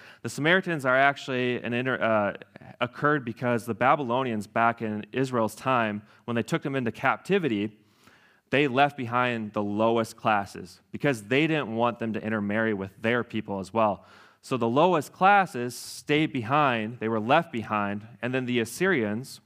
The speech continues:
who the Israelites had an enemy with, moved into town and they intermarried.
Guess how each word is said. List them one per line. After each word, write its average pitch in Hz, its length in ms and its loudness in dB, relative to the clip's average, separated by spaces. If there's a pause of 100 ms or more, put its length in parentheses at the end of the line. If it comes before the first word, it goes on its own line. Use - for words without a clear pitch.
(140)
who 131 100 2
the 110 140 0
Israelites 123 420 2
had 113 180 0
an 104 80 -6
enemy 120 460 -2
with, 98 320 -4 (460)
moved 143 420 2
into 156 160 -2
town 120 540 0 (280)
and 113 140 -2
they 117 100 0
intermarried. 107 640 -2